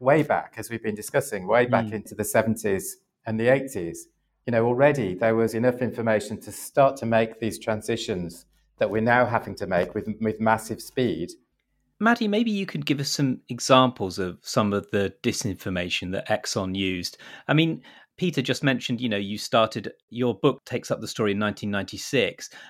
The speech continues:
Speaker 2: And there's one thing that stuck in my head from, um, nineteen ninety-seven, just ahead of the Kyoto climate talks, where Mobil used an advertorial to advise people that we don't rush to a decision at Kyoto.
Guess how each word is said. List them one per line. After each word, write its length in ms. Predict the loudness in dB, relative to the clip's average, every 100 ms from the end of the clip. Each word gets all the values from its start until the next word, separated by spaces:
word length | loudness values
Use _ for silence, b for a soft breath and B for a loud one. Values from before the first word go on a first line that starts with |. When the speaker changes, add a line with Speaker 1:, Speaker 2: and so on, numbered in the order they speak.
| B
Speaker 2:
And 220 | -2 -2
there's 280 | -2 -2 0
one 280 | 2 2 2
thing 240 | 2 2
that 140 | 2 0
stuck 300 | 0 0 0
in 80 | 2
my 180 | 2
head 300 | 2 -2 -4
from, 360 | -4 -2 -2 -4 B B B
um, 200 | -4 0
nineteen 320 | 0 0 -2
ninety-seven, 600 | -2 -2 -4 2 2 2
just 220 | -2 -2 -2
ahead 200 | 0 0
of 140 | -2
the 80 | -6
Kyoto 540 | -4 2 4 4 2
climate 520 | 0 -2 0 2 0 -4
talks, 380 | -10 -10 -12 -20 B B
where 140 | -8 -2
Mobil 600 | 4 6 4 0 -8 -10 b b b
used 360 | -6 -6 -4 -6
an 140 | -4
advertorial 800 | -2 -2 -4 -6 -2 0 2 -2 -4
to 140 | -4
advise 400 | 0 2 2 2
people 280 | -6 -8 -8
that 160 | -8
we 200 | -6 -6
don't 360 | -2 2 2 2
rush 360 | 2 2 0 -6
to 120 | -6
a 60 |
decision 640 | -4 -4 -2 0 -2 -4 -10
at 220 | -14 -14
Kyoto. 500 | -10 -10 -10 -10